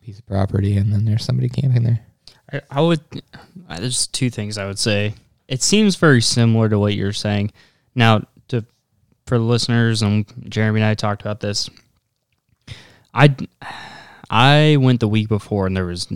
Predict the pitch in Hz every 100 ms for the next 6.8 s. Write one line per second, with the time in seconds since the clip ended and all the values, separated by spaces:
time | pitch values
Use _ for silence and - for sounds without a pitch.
0 | 92 95 92 - 95 87 82 80 82 78
1 | 101 _ - _ _ _ _ 113 113 _
2 | _ - 127 110 107 104 120 113 - 117
3 | 107 101 - - _ _ _ _ - 98
4 | 104 101 101 101 107 101 - - 107 104
5 | 92 - 95 95 92 - - - - 98
6 | 80 95 95 101 92 92 90